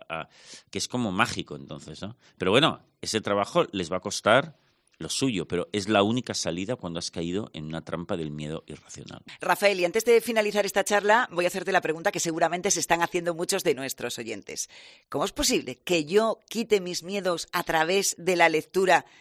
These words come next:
Speaker 2: del método para vivir sin miedo?
Speaker 1: Pues la respuesta es que no, ni de coña. No, no te, no vas a superar tus miedos para nada
Speaker 2: Qué
Speaker 1: le-,
Speaker 2: franco eres.
Speaker 1: sí,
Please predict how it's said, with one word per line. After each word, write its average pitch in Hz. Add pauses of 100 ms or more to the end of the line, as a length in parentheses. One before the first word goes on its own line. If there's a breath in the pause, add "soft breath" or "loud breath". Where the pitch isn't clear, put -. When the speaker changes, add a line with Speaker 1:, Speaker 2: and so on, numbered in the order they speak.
(200 soft breath)
Speaker 2:
del 170
método 180
para 175
vivir 170
sin 190
miedo? 196
Speaker 1:
Pues 85
la 90
respuesta 87
es -
que 90
no, 82
ni 87
de 82
coña. 85
No, 90
no 92
te, 107
no 95
vas 104
a 98
superar 87
tus -
miedos 90
para 73
nada 107
Speaker 2:
Qué 175
Speaker 1:
le-, 180
Speaker 2:
franco 175
eres. 151
Speaker 1:
sí, -